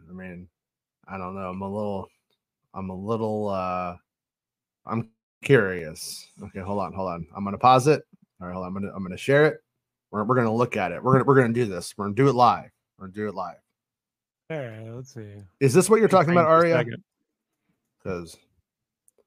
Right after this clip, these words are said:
Speaker 1: it was right here. Okay, we got, we got Ahsoka doing Looney Tunes.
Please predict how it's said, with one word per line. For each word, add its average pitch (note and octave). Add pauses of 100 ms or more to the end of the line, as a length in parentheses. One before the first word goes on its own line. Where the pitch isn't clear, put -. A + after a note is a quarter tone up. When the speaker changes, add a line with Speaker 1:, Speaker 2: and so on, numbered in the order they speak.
(1000)
Speaker 1:
it -
was F2+
right G#2+
here. A2+
Okay, G2
we F#2+
got, G2+
we -
got B2+
Ahsoka B2+
doing B2
Looney A#2
Tunes. F2+